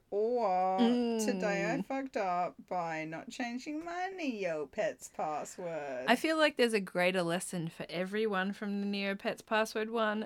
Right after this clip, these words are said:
Speaker 2: but the Animal Crossing one's more entertaining.
Speaker 1: It's true that it's more entertaining.
Speaker 2: So that's the winner.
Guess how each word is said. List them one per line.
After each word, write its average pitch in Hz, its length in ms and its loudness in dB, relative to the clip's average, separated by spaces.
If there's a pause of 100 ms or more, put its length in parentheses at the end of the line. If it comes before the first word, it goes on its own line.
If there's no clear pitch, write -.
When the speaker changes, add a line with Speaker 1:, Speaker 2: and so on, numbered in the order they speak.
Speaker 2:
but 190 280 -2
the 208 160 2
Animal 165 280 0
Crossing 160 320 -8
one's 131 220 -12
more 95 140 -10
entertaining. - 640 -14 (140)
Speaker 1:
It's 175 300 -10
true 185 220 -6
that 180 100 -8
it's - 160 -10
more 170 220 -12
entertaining. 156 600 -14 (220)
Speaker 2:
So - 140 -6
that's 165 80 -6
the 165 80 -8
winner. 143 220 -8